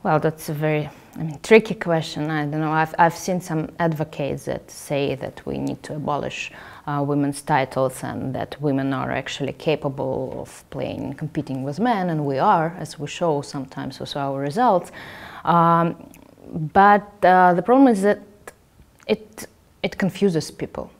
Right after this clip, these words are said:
You either forget about women's titles and play all together, which will ruin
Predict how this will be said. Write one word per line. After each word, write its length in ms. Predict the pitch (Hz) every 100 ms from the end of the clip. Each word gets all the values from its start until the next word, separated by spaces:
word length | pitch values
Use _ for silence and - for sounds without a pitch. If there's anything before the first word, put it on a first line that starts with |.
| -
You 200 | 170 -
either 720 | 226 240 220 214 208 196 - - - - - 175
forget 400 | 185 175 185 175
about 320 | 151 151 -
women's 280 | 156 151 -
titles 500 | 156 - - - -
and 180 | 151 -
play 380 | 165 151 143 -
all 180 | - 147
together, 440 | - 143 185 302 403 - - _ _ _ _ -
which 280 | 202 180 -
will 440 | 165 160 156 160 - - - - - - - - -
ruin 480 | 202 208 165 147